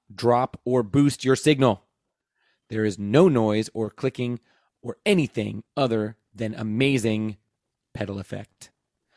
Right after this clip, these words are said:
To those that think this thing is, quote, "too extreme," that's just silly. This pedal gives you all the normal pedal effect you'd want and then says,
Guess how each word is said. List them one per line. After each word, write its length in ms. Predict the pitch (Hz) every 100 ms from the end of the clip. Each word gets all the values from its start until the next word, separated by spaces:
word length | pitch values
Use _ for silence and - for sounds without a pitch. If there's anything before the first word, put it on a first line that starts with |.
| _ _ _ _
To 120 | 123
those 680 | 104 131 147 165 180 160 - _
that 200 | 120 -
think 400 | 165 175 185 - _ _ _
this 300 | 110 123 -
thing 440 | - 131 131 143 131 _
is, 460 | 135 127 123 113 107 _ _ _
quote, 460 | - 120 107 - - _ _ _
"too 280 | - 120 117
extreme," 840 | 113 - - 131 147 170 120 107 92 _ _ _ _
that's 420 | 113 104 156 - -
just 320 | 127 127 -
silly. 440 | 131 110 107 113 _ _ _ _
This 200 | - 208
pedal 340 | - 120 110 110
gives 340 | 98 117 104 107
you 220 | 139 - _
all 320 | - 156 123 113
the 180 | 113
normal 640 | 104 113 135 143 143 151 - _ _ _ _ _ _ _ _ -
pedal 200 | 104 101
effect 400 | 95 107 120 - _ _
you'd 340 | 120 147 180 190
want 640 | 185 240 208 123 - - _ _ _
and 240 | 151 147 135
then 220 | 208 202
says, 540 | - 147 143 165 170